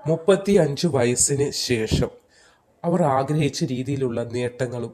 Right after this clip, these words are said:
ഐശ്വര്യവും ഒക്കെ ജീവിതത്തിൽ വന്നു ഭവിക്കുന്നതായിരിക്കും. അപ്പോൾ മുപ്പത്തഞ്ചിന് വയസ്സിന് ശേഷം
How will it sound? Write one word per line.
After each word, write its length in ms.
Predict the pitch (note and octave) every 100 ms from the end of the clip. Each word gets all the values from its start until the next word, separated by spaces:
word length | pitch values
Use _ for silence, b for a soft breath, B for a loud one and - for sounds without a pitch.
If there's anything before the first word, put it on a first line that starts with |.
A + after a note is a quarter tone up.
| - A#2+
ഐശ്വര്യവും 440 | - B2+ A#2+ A2+ -
ഒക്കെ 200 | A#2+ - C#3
ജീവിതത്തിൽ 380 | A#2 A#2+ A2+ A#2+ G#2+
വന്നു 180 | G#2+ G#2+
ഭവിക്കുന്നതായിരിക്കും. 840 | A2 G#2+ A2+ A2 G#2 G2 G#2 A#2+ - B B B B B B
അപ്പോൾ 160 | G#3+ B3 A3
മുപ്പത്തഞ്ചിന് 560 | - F#3+ G3 F#3 F#3 D#3
വയസ്സിന് 400 | A#2+ C3+ - E3+ - -
ശേഷം 340 | - - -